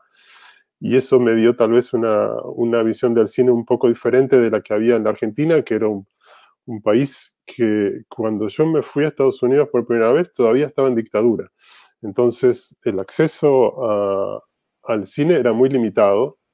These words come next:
eh, había una censura estricta, por un lado, eh, y entonces no todas las películas llegaban, y por el otro tampoco había voluntad de que llegara un, de que hubiera un cine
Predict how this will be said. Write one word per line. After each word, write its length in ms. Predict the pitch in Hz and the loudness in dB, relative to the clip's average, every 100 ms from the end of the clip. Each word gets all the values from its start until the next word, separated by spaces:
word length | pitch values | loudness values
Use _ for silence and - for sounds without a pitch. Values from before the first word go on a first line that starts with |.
| _ | _
eh, 340 | 113 101 98 98 98 98 95 104 | -8 -4 -4 -4 -8 -12 -14 -8
había 220 | 101 107 | -4 -2
una 120 | 110 104 | -2 -4
censura 540 | 101 95 - 104 95 - _ - 110 _ _ | -8 -10 -4 0 0 -4 _ -20 -20 _ _
estricta, 760 | - 113 - 147 147 - 165 175 | -12 -8 0 0 0 2 0 0
por 100 | - | -2
un 140 | 117 123 | 0 4
lado, 380 | 143 156 190 - - - - _ _ | 4 2 0 -4 -20 -20 -20 _ _
eh, 640 | - 120 110 110 107 107 - - 180 _ 107 190 | -2 0 0 0 -2 -4 -8 -14 -20 _ -20 -20
y 160 | - 107 | -10 -8
entonces 480 | 98 117 - - - - | -6 -6 -6 -8 -12 -8
no 220 | 113 110 | -4 -2
todas 200 | 117 110 | 2 0
las 100 | 101 | 0
películas 420 | - 104 101 - | -4 -4 -6 -8
llegaban, 360 | - 131 160 180 | 0 4 4 2
y 80 | 131 | 2
por 160 | 127 | 0
el 60 | 120 | 2
otro 200 | 208 220 | 2 0
tampoco 300 | 156 165 185 | -2 0 2
había 140 | 180 | 4
voluntad 520 | 170 131 110 98 123 131 | 4 2 0 0 2 2
de 260 | 98 101 | -2 -6
que 160 | - 101 - | -4 -8 -8
llegara 320 | 104 104 107 | -6 -2 0
un, 340 | 98 92 98 _ _ _ _ _ | 0 -4 -12 _ _ _ _ _
de 120 | 107 104 | -14 -10
que 200 | 123 120 | -8 -6
hubiera 380 | 117 104 110 107 | -2 0 0 0
un 160 | 101 | -4
cine 520 | 95 - 104 104 98 | -8 -6 -4 -2 -6